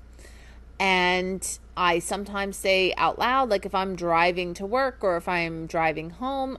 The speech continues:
I will have conversations. Why not? I'm all by myself in the car. Nobody's around.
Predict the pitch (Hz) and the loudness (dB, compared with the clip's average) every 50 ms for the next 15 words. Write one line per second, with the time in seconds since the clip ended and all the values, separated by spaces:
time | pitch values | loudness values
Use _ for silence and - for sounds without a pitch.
0 | - - 208 226 254 262 233 226 220 220 220 - 233 226 226 - - 240 226 240 | -4 -2 -2 0 0 -2 0 0 0 0 -2 -2 -4 -6 -6 -6 -6 -6 -6 -6
1 | 247 - 302 330 311 - 208 165 160 156 160 - - - - - - - - - | -6 -4 -4 -4 -4 -4 -4 -6 -6 -8 -10 -12 -14 -16 -18 -20 -20 -20 -20 -20
2 | - - - - - - - - - 185 175 170 170 175 175 196 208 202 175 156 | -20 -20 -20 -20 -20 -20 -18 -12 -8 -8 -6 -2 0 2 2 2 2 0 0 -2
3 | 143 107 - - - - - - 160 175 170 185 190 202 208 214 214 214 214 214 | -2 -4 -6 -8 -12 -16 -12 -10 -6 -2 0 0 2 4 4 4 4 0 -2 0
4 | - 226 214 208 - 214 208 202 - - 190 185 185 185 185 185 180 151 175 185 | 0 -2 -2 -2 -4 -8 -10 -8 -2 2 4 4 6 6 6 4 4 0 -2 -4
5 | 170 160 156 175 175 180 185 - 196 175 175 175 170 165 160 165 170 170 170 - | -2 -2 -2 0 0 0 0 0 -2 -2 0 0 0 0 0 -2 -4 -6 -8 -10